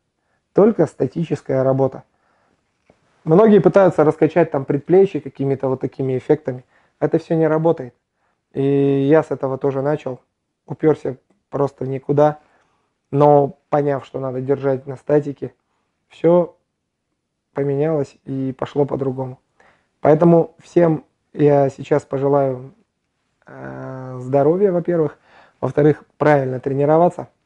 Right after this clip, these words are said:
понять то, о чем я говорил. Если есть комментарии, какие-то вопросы, пишите, пожалуйста, в комментариях.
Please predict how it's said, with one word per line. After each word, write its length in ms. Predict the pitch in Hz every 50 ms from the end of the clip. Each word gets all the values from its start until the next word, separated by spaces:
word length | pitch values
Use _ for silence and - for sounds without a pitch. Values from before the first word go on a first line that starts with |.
| _ 151
понять 500 | - 143 143 151 151 139 135 - - _
то, 240 | - 147 143 139 -
о 80 | - 139
чем 220 | - - 147 143 135
я 120 | 135 131
говорил. 520 | 127 139 139 139 143 147 165 180 190 190 - _ _ _ _ _ _ _ _ _ _ _ _ _ _
Если 340 | - 143 160 160 - 151
есть 300 | 147 147 151 151 147 -
комментарии, 600 | _ - 139 143 147 139 139 - 160 170 170 160 151
какие-то 440 | - 135 - - 135 131 - - 127
вопросы, 540 | 131 131 - - 156 160 156 - 131 - _ _ _ _ _ _ _ _
пишите, 380 | 160 165 - - 190 165 165
пожалуйста, 460 | 143 151 147 139 147 143 135 - -
в 60 | 127 -
комментариях. 640 | - 135 139 143 143 135 160 170 170 156 135 -